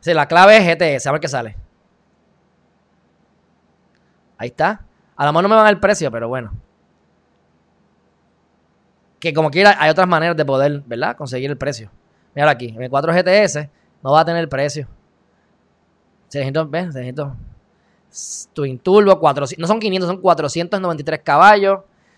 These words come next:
Es, es siete ca-, siete cambios. La madre de los tomates. Mira ese clase de aros. Esos aros están bellos, bellos. Pero bueno, este, ¿dónde era, Melvin? Si estás por ahí, de que él me había dicho un,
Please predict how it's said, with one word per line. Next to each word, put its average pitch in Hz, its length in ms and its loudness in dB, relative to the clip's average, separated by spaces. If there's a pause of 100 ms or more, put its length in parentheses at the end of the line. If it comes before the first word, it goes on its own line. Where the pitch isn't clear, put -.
(400)
Es, 160 580 2
es 147 180 -4
siete 151 240 -6
ca-, 151 180 0
siete 160 280 -8
cambios. 196 720 4 (520)
La 131 260 0
madre 185 480 4
de 165 100 2
los 131 200 -4
tomates. 131 420 -4
Mira 143 100 -4
ese 160 140 -6
clase 170 260 -2
de 151 140 0
aros. 135 340 0
Esos 165 200 -10
aros 160 240 0
están 147 360 -6
bellos, 135 380 -2 (240)
bellos. 160 460 2 (840)
Pero 135 200 -2
bueno, 160 340 4 (340)
este, 135 1000 -2
¿dónde 202 420 2
era, 175 840 6
Melvin? 208 240 0
Si 170 60 -4
estás 170 180 -4
por 202 160 2
ahí, 202 240 6
de 170 180 0
que 147 100 -6
él 156 120 -4
me 175 60 -2
había 180 120 2
dicho 180 260 -2
un, 156 460 -16